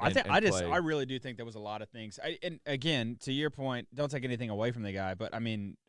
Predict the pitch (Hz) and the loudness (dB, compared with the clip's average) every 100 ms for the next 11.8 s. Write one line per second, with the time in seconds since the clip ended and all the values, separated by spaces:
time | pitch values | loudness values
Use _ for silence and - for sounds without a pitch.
0 | - 151 156 147 131 - - 160 156 135 | -12 -8 -4 -2 -2 -4 -6 -4 -4 -6
1 | 139 131 123 117 139 127 107 104 76 123 | -4 -4 -6 -8 -4 -4 -4 -6 -4 -2
2 | 117 - - - 156 170 131 107 117 139 | -2 -4 -12 -4 0 0 0 -2 0 0
3 | 135 117 - - 165 190 - 110 104 _ | 0 -2 -6 0 4 4 4 2 2 _
4 | _ _ _ _ 170 233 294 302 175 120 | _ _ _ _ 0 2 4 4 4 4
5 | 120 143 127 120 117 - 92 _ _ _ | 2 0 -4 -4 -4 -8 -16 _ _ _
6 | _ _ _ _ _ _ 117 185 - 208 | _ _ _ _ _ _ 4 4 8 8
7 | 170 127 185 - 190 165 - 180 185 143 | 8 6 4 6 4 4 0 0 0 4
8 | 135 185 160 - - 131 127 113 110 - | 4 4 2 -6 2 4 8 8 6 2
9 | - 120 110 - 104 92 113 104 151 190 | 4 6 4 2 -4 -2 0 0 2 2
10 | - - 110 143 175 151 120 - - 156 | 0 -6 0 2 2 2 0 0 0 2
11 | 151 131 107 107 127 127 131 123 | 2 2 0 -2 -2 4 4 4